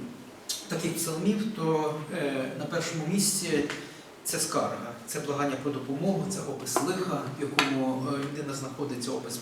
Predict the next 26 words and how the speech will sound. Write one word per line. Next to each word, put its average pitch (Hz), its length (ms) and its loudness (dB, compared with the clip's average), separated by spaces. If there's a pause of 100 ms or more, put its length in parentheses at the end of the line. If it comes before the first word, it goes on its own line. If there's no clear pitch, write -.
болю. 196 260 4 (560)
Пізніше 160 380 0
йде 139 100 -2
прохання, 165 580 0 (320)
звернення 135 460 0
до 139 100 -2
Бога, 165 520 4 (540)
е, 147 220 4 (100)
і, 160 280 -4
м, 143 340 0
як 139 200 4
до 143 80 2
причини, 151 600 2 (380)
е, 143 600 4 (300)
надії 151 720 0 (180)
і - 40 -4
порятунку, 151 760 -2 (480)
е, 147 400 4
просьба 147 440 2
про 131 400 2
його 139 180 2
божественне 135 600 -2
втручання, 175 560 2
пізніше 147 400 -2
йде 147 280 -2 (240)
прославлення, 147 640 -2